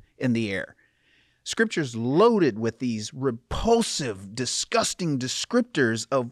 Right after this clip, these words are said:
acts that took place. Those acts were carried out by men. Those acts were decided upon by free will. It is a free will for someone to use this word.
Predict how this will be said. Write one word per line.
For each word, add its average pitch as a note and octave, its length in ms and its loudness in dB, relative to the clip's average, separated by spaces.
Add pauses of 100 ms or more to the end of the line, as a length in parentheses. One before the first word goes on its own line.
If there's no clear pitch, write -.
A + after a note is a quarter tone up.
(280)
acts F3 440 -2
that C#3+ 240 0
took C#3 220 -8
place. F#3 380 2 (320)
Those A#2 200 -4
acts D3+ 260 -2
were D3 100 -8
carried C#3 380 -4
out C3 260 -2
by A2+ 160 0
men. A2 480 -4 (640)
Those A#2 280 -6
acts C#3 300 -2
were C3+ 120 2
decided C3 600 0
upon G#2+ 320 -6
by G2+ 160 -6
free A#2 280 -8
will. G2 480 -4 (760)
It D3+ 100 2
is F#3+ 140 2
a A#2+ 60 0
free C#3 260 -4
will B2+ 300 0
for - 120 -8
someone A#2+ 340 -2
to G#2+ 60 -6
use B2 260 -4
this G#2+ 200 -10
word. B2+ 280 -2